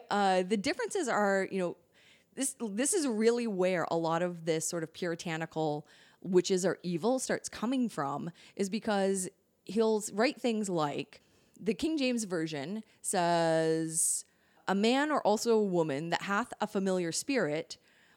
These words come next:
or that is a wizard, shall surely be put to death. They shall be stoned, uh, with them all the stones." So,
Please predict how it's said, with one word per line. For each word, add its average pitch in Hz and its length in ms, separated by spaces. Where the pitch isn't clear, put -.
or 202 140
that 233 140
is 254 140
a 302 60
wizard, 196 680
shall 208 220
surely 240 360
be 262 120
put - 240
to 196 80
death. 151 300
They 156 140
shall 180 160
be 175 100
stoned, 190 540
uh, 156 240
with 208 200
them 156 340
all 156 180
the 151 100
stones." - 420
So, 175 220